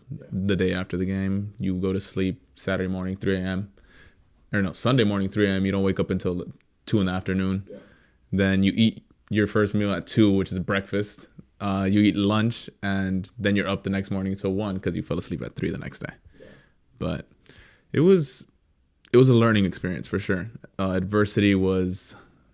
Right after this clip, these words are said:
Speaker 2: common,
Speaker 1: Yeah.
Speaker 2: uh, throughout the whole
Speaker 1: <laughs>
Speaker 2: season, <laughs> and I think we did well with it for, for what we had.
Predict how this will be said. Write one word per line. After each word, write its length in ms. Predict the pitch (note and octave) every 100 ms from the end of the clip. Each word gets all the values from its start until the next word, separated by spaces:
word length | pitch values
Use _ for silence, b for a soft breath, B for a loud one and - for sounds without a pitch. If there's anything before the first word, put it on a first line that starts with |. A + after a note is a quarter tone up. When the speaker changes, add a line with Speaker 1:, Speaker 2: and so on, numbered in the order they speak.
| -
Speaker 2:
common, 460 | - G2 A#2 D#2+ G#2+ _ _ _ -
Speaker 1:
Yeah. 80 | F2+
Speaker 2:
uh, 160 | F2+
throughout 280 | - F#2+ E3+
the 140 | - D#3
whole 100 | D3+
Speaker 1:
<laughs> 100 | C#3
Speaker 2:
season, 600 | A2 F#3 F#3 F3 C3+ G3+ A#3+ G#3+ D3
<laughs> 20 |
and 360 | G3 G2+ G2 F#2+
I 80 | C3+
think 180 | G3+
we 100 | D4
did 120 | C4+ B3+
well 200 | - -
with 140 | -
it 300 | F2+ - -
for, 420 | A2+ G#2+ G#2 G2+
for 140 | G#2 G#2
what 160 | G#2
we 140 | A2 G#2
had. 400 | A2+ C3+ E3+